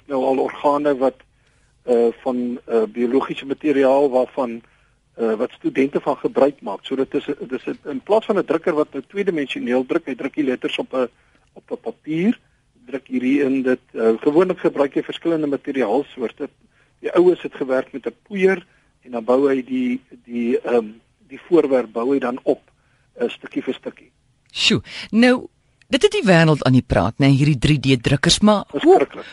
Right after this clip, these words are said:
Speaker 2: hoe op dese aarde gaan dit kos druk? Dit kan nie moontlik wees nie.
Speaker 1: Weet jy, eh, jy sal verbaas wees. Daar was nou pas weer, eh, eh,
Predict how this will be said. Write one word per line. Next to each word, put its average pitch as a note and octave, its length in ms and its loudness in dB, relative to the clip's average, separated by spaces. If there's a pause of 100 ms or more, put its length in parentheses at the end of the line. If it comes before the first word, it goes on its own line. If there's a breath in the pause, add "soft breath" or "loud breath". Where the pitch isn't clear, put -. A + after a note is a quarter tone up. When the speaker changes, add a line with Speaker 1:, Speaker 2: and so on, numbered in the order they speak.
(100)
Speaker 2:
hoe G#4+ 240 6
op - 140 4
dese C5+ 320 2
aarde F4 420 2
gaan G#4 160 2
dit A4+ 140 0
kos B4 280 4
druk? - 220 0
Dit C4+ 140 0
kan G#3 140 2
nie E3+ 100 4
moontlik C3+ 340 0
wees A2 280 -2
nie. A#2 160 -8 (760)
Speaker 1:
Weet F3 180 -2
jy, A#3+ 220 0 (500)
eh, C3+ 260 4 (400)
jy C#3+ 160 -2
sal E3+ 140 -4
verbaas B2+ 460 -2
wees. G2+ 200 -12 (240)
Daar A#2 140 -4
was D#3 180 0
nou E3 120 -2
pas - 300 -6
weer, F#3 300 0
eh, C3+ 160 2
eh, A#2 380 -2